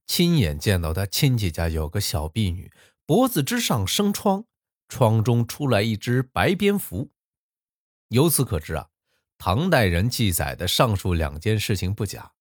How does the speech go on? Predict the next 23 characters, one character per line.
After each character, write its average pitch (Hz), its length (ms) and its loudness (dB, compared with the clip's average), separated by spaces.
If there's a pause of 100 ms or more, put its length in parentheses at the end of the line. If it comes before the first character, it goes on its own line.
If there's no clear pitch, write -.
(500)
这 101 140 0
世 92 360 2
上 71 280 -6 (200)
难 117 280 6
以 101 60 4
用 98 240 2
道 98 260 2
理 90 200 0
解 85 220 -2
释 95 180 -2
的 92 100 -2
事 95 140 0
儿 82 120 -2 (220)
本 98 240 2
来 101 160 4
就 110 160 2
不 92 140 -6
少。 - 260 -10 (640)
难 160 220 2
道 151 160 6
仅 180 280 2
仅 87 200 0
是 98 240 0